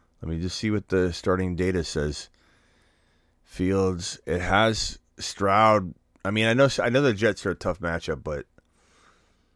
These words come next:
Fields is about seven, eight, nine, and Stroud's about ten, eleven, twelve in that, in that range of starting across industry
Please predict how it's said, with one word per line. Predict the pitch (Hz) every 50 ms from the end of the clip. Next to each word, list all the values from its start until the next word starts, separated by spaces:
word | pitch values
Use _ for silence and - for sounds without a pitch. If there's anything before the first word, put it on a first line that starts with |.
| _ _ _ _ _ _ _ _ _ _ _ _ _ _ _ _ _ _ _ _ _ _ _ _ _ _ _ _ _ _ _ _ _ _ _ _ _ _ - -
Fields | - - - - 120 127 127 131 120 110 120
is | 107 92
about | 104 78 104 98 98 95 -
seven, | - - 113 101 104 107 110 107 101 -
eight, | - 98 98 90 -
nine, | 87 90 87 87 90 95 104 110 120 120 110 - - _ _ _ _ _ _ -
and | 85 85 85 82 82
Stroud's | - - - 92 90 87 90 90 80 92
about | 82 73 82 80 -
ten, | - - 92 87 82
eleven, | 80 78 82 76 73 76
twelve | 73 - - 76 71 67 64 - - - - - - - - _ - - -
in | - 82 78
that, | 78 73 69 - _ _
in | - - 80 80
that | 78 65 -
range | - - 76 73 73 73 71 67 - - - - _ _ _ _ _
of | - 73 71 69
starting | - - - 82 78 78 78 76 73
across | 71 69 - - 80 76 73 69 - -
industry | - 78 78 73 73 - - - 78 76 73 71 71 71 -